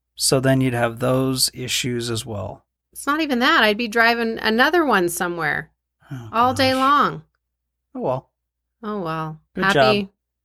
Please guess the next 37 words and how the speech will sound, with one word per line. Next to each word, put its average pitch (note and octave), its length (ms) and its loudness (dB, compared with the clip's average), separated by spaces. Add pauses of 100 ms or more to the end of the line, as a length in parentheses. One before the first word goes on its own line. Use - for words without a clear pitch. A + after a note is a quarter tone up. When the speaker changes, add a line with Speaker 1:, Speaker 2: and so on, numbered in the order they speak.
Speaker 2:
happy G3+ 680 -4 (100)
wife, F#3+ 420 -2
happy G#3 360 -2
life. G3+ 540 -4 (100)
Speaker 1:
Yeah. C#4+ 400 2 (960)
No, E4+ 160 2
you F#3+ 180 0
sound B3+ 320 2
happy. E3+ 440 2 (120)
Speaker 2:
<laughs> C4 80 -4 (1120)
Speaker 1:
Yeah, F#3+ 220 2
Speaker 2:
This G3+ 120 -2
is G3+ 60 2
Speaker 1:
people G#3+ 180 0
Speaker 2:
so A#3 100 2
Speaker 1:
can, A3 200 4
Speaker 2:
joyous. G3 500 2
Speaker 1:
people A#3+ 260 2
can D#3+ 180 0
feel G3 440 2
it A#2 180 -6 (140)
right D#3+ 280 2
now. D3 460 2 (180)
Speaker 2:
<laughs> - 800 -14
I - 260 0
just E4 280 -2
want C#4 420 0
to A3 120 -4
do G#3+ 200 -2
nothing G#3 520 0
and F3+ 140 -2
lay F#3 140 0
by G3 160 2
the G3+ 80 -2
pool E3+ 560 -4
and E3+ 180 -6
watch E3+ 320 -6